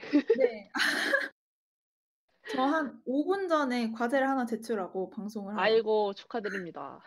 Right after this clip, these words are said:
Speaker 2: <laughs> 기말 과제인가요?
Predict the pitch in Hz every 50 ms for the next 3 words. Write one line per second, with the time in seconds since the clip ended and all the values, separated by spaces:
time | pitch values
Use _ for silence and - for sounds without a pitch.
0 | - - 233 - 302 254 240 - 277 254 - - - - - _ - - - 508
1 | 480 - - _ - 494 539 427 - - 622 294 - - - - - - - -
2 | - - 269 262 349 381 370 - 269 214 - 185 170 151 151 170 247 392 453